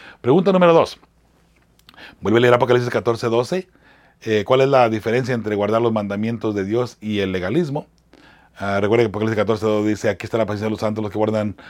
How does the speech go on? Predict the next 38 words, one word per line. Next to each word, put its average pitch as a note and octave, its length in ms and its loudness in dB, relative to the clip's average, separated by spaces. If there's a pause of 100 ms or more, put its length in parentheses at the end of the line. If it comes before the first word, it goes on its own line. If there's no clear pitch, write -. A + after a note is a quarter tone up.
(200)
los G#2+ 100 0
mandamientos G#2+ 420 2
de G#2+ 80 6
Dios C3+ 380 2
y C#3+ 320 -4
la C3 220 0
fe G#2+ 180 -4
de G#2+ 80 -2
Jesús", F#2 340 -8
¿no? G2 140 -6
Que F#2+ 100 -12
es F#2 60 -6
la F2+ 180 -6
sana G2 200 -8
doctrina. D#3 420 -4 (580)
Eh, G#2 460 2 (100)
dice, A#2 360 -2
"¿Cuál B2 160 4
es C3+ 60 4
la B2+ 240 6
diferencia A#2+ 380 -2
entre A2+ 140 -4
guardar A2 200 0
los A#2 80 -2
mandamientos A2+ 420 -4
de G#2+ 60 0
Dios A2 200 -2
y A2 60 -2
el G2+ 80 -2
legalismo?" C#3 520 -6 (320)
La G2 100 -2
obediencia, A2+ 600 0 (320)
ah, G2+ 480 0 (140)
¿cuándo C#3 380 0
se B2 100 -6
convierte A2+ 480 -2
en G#2 120 -2
legalismo? G#2+ 540 -4